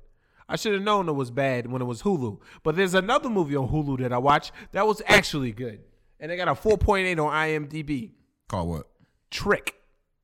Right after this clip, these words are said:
Speaker 1: With Omar Epps.
Speaker 2: I don't know. I don't know that one. It's like a thriller?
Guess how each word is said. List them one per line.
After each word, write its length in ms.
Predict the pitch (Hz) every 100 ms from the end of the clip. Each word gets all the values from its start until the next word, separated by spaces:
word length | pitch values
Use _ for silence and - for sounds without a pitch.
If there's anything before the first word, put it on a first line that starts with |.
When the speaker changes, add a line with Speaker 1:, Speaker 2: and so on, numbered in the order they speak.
| _ _ _ _ _ _ _ _ _ _ _
Speaker 1:
With 120 | 131 -
Omar 320 | 170 160 156
Epps. 440 | 160 117 - - - _ _ _ _ _ _ _ _ _ _ _ _
Speaker 2:
I 100 | 69
don't 80 | 71 52
know. 60 | 52
I 20 | 69
don't 80 | 67
know 80 | 65
that 160 | 64
one. 140 | 57 57 _ _ _ _ _
It's 100 | 85
like 160 | 87 82
a 240 | 69 67 - _ _ _
thriller? 460 | 110 117 120 143 156